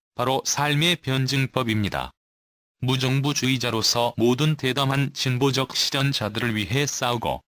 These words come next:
혁명적 정신을 살아있고 활동적으로 유지하는 것을 인식하고, 우리는 지속적인 발전 과정에서 자유로운 내일의 건설에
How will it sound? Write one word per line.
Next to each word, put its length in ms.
혁명적 720
정신을 560
살아있고 720
활동적으로 760
유지하는 580
것을 460
인식하고, 680
우리는 360
지속적인 640
발전 400
과정에서 580
자유로운 640
내일의 340
건설에 540